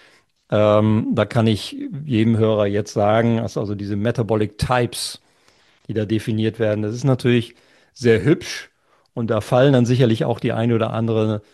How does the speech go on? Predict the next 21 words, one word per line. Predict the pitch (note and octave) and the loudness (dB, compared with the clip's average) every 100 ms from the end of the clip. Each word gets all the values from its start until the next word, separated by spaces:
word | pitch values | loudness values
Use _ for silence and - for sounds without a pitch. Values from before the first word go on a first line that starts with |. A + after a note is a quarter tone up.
| _ | _
Gruppe | - A2 C#3 C#3 | -6 0 2 2
dann | A2 G#2 | 2 0
rein, | F#2+ G2 B2 E3 C#3+ | 0 2 2 0 0
wo | |
es | A2 - | -4 -4
eben | A#2 G#2+ G#2+ G#2+ | -8 -4 -4 -6
vielleicht | - G#2+ G#2+ - | -8 -8 -8 -6
besser | B2 C#3 D3 | -4 0 2
läuft, | C3+ B2 B2+ C3 B2+ | 4 6 6 4 -2
wenn | A2 G2 | -12 -12
man | G2+ | -14
etwas, | - - B2 G#2+ - | -16 -14 -14 -14 -10
äh, | D3 C3 - F#3 | -8 -6 -8 -2
weniger | B2 B2+ A#2+ A#2+ | 0 2 2 0
oder | A2+ G#2+ | -4 -4
mehr | A#2 B2 C3+ B2 | -2 2 2 0
von | - A2 | -2 -2
diesem | A2+ A#2+ | -2 -2
oder | G2+ G#2 | -2 -2
jenem | A2+ D#3 D#3+ | 0 0 0
konsumiert. | D#3 D#3 C#3+ D3 E3+ | 0 0 2 0 0